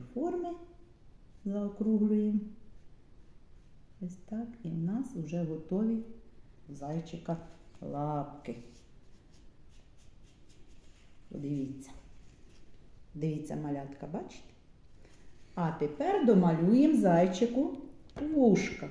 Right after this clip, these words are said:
Вушка також ось такої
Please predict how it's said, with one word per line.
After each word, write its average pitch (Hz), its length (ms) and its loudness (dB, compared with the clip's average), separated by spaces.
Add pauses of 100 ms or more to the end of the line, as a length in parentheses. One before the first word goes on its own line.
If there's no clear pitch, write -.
(1200)
Вушка 165 640 0 (320)
також 214 580 -2 (1200)
ось 160 160 -6
такої 165 800 0